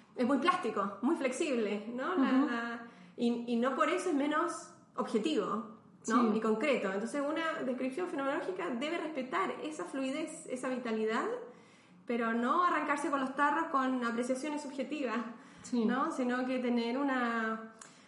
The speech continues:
Speaker 1: ah, por decirlo así, en un sentido muy, muy filosófico, una visión científica <laughs> de, de lo que es la experiencia humana, ¿no? Sí. Entonces, claro, es como, como que tiene su lado concreto,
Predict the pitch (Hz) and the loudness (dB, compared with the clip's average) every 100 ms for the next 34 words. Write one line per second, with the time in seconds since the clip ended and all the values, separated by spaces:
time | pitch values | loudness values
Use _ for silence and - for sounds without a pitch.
0 | - - 523 523 494 440 392 311 254 277 | -16 -8 -6 -4 -4 -4 -4 -2 -2 -4
1 | 269 277 277 302 285 277 247 233 254 247 | -4 -6 -2 -2 0 0 -2 0 0 0
2 | 302 370 339 392 - 311 339 359 330 320 | 0 0 2 2 0 -2 -4 -4 -4 -2
3 | 285 277 269 262 285 277 240 277 233 240 | -2 -2 -2 0 0 0 0 0 -2 0
4 | 311 339 330 - - 190 175 147 214 214 | 2 2 0 -2 -6 -6 -6 -6 -4 -4
5 | 208 208 202 202 202 220 226 233 247 240 | -4 -4 -4 -6 -6 -4 -4 -2 -2 -2
6 | 226 220 220 214 208 196 - 208 196 - | -2 -2 -4 -4 -4 -6 -8 -12 -14 -20
7 | - - - - 190 233 233 208 196 - | -20 -20 -20 -16 -10 -8 -8 -10 -12 -10
8 | 208 233 254 247 - - 240 214 208 - | -6 -4 -4 -6 -8 -4 0 2 0 2
9 | 269 240 240 240 247 320 262 240 220 214 | 2 4 4 4 4 2 2 4 4 6
10 | 214 214 240 208 208 226 294 330 | 4 2 2 2 2 0 -2 -6